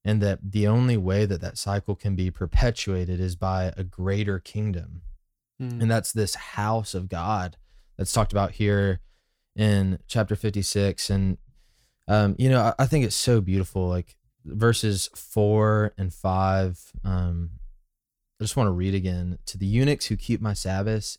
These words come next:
Speaker 1: who choose the things that please me." And again, eunuchs are, it's like the figurehead of outsiders.
Speaker 2: Yeah.
Speaker 1: "Who choose the things that please me and hold fast my covenant. I will give within my house and within my walls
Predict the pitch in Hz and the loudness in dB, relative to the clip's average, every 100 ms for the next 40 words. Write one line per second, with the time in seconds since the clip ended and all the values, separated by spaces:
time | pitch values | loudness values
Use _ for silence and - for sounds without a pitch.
0 | - 95 - 110 110 107 104 - 107 98 | -12 -10 -6 -2 -2 0 -4 -2 -4 -4
1 | 87 - 104 101 101 104 104 107 107 104 | -8 -8 -4 -2 0 -2 0 0 0 0
2 | 107 117 113 - - _ _ _ 87 98 | 2 2 0 -6 -12 _ _ _ 0 2
3 | 98 90 - 117 117 104 90 95 95 92 | 2 -2 -4 -2 0 0 -2 -4 -2 -2
4 | - 117 107 101 101 92 - 98 101 - | -4 -4 -2 -2 -2 -4 -4 -6 -4 -4
5 | 92 87 78 78 - - _ _ _ _ | -6 -6 -8 -10 -8 -10 _ _ _ _
6 | - 123 110 - 104 - 113 110 110 110 | -14 -14 -14 -6 -4 0 0 2 0 0
7 | 101 95 - 101 98 98 90 - 101 98 | 0 -4 -4 -2 0 -2 -4 -4 -8 -6
8 | - 107 104 95 90 92 90 87 - - | -4 -4 -4 -6 -4 -4 -4 -6 -8 -14
9 | _ _ _ 104 104 98 107 110 120 113 | _ _ _ -4 -4 -4 0 2 2 2
10 | 95 - _ 95 - 98 92 85 90 90 | -2 -10 _ -6 -2 -2 -2 -6 -8 -8
11 | 85 - 90 - 95 92 90 87 85 80 | -8 -6 -6 -2 -2 0 -2 -2 -4 -6
12 | - | -10